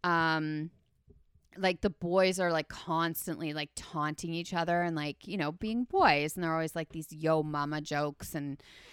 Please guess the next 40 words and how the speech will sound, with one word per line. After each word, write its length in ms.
you 140
know, 140
like, 240
that 240
kind 200
of 120
stuff 320
and 100
these 240
insults 560
and 100
stuff 240
like 200
that. 480
Um, 580
but 140
yeah, 200
Rosie 360
Perez 380
to 120
me, 360
like, 200
I 100
love 340
Woody 180
Harrelson, 500
but 160
Rosie 300
Perez 360
to 80
me 120
really 280
stands 340
out 120
in 80
this 200
movie. 260
Like, 180
she's 220
just 480